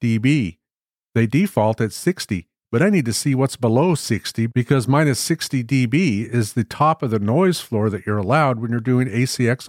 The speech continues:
audiobooks. So I needed to see what was going on below negative sixty D B,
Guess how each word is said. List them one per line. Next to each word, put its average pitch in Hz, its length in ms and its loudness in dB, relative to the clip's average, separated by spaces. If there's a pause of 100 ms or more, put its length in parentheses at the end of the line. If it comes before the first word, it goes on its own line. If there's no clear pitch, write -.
audiobooks. 101 760 -2 (520)
So 131 200 2
I 214 60 4
needed 131 260 2
to 117 100 0
see 139 220 2
what 135 120 0
was 123 140 -2
going 127 300 4
on 123 180 2
below 120 560 0 (140)
negative 104 400 -2
sixty - 400 -4
D 101 220 0
B, 90 420 -2